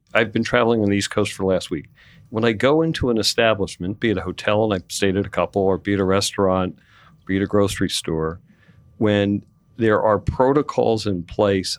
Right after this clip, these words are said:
I feel safe. I feel good. I've been to a lot of places where there's no masks in a restaurant by the servers, and I just get a little bit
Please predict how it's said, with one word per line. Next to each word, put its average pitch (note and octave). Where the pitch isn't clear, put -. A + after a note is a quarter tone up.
I F2
feel F2+
safe. -
I -
feel G#2+
good. F#2+
I've G#2+
been B2+
to A2+
a -
lot A2+
of C#3+
places G#2+
where G2
there's G#2
no G#2
masks G2
in G2
a F#2+
restaurant F2+
by G#2
the F#2+
servers, G#2+
and -
I B2+
just C#3
get D#3
a D3
little D#3
bit D3